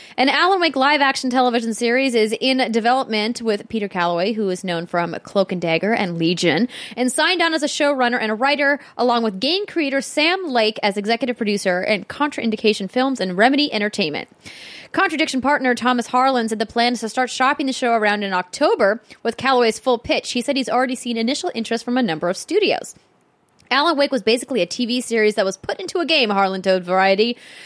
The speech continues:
That was Sam's vision. It was influenced by The Twilight Zone, Secret Window, Hitchcock, Northern Exposure, a lot of U S television, he said. "We plan to work closely with Sam on our show. Sam is a huge part of this. This is his baby."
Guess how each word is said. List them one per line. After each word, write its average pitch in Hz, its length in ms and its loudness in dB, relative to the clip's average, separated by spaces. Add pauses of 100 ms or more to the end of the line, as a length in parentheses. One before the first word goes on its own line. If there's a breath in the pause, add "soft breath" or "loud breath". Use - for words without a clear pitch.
(140 loud breath)
That 320 180 4
was 359 140 2
Sam's 320 380 0
vision. 240 360 2
It 190 60 -2
was 214 180 2
influenced 285 520 -4
by 202 100 2
The 240 80 0
Twilight 320 440 2
Zone, 170 280 -6
Secret 349 320 -2
Window, 254 340 2
Hitchcock, - 540 -4
Northern 339 260 0
Exposure, 240 560 -2
a 220 80 2
lot 320 300 2
of 226 100 0
U 220 140 0
S 220 60 0
television, 214 480 2
he 175 100 -6
said. 143 300 -4 (280 loud breath)
"We 262 100 2
plan 392 260 2
to 381 100 0
work 320 140 0
closely 262 360 0
with 214 140 -2
Sam 190 360 0
on 202 120 0
our 190 100 0
show. 165 400 0 (220 loud breath)
Sam 320 360 2
is 247 120 2
a - 20 2
huge 285 440 0
part 226 200 2
of 208 80 0
this. 185 320 2
This 214 220 -2
is 220 80 -8
his 180 280 -4
baby." 170 460 -2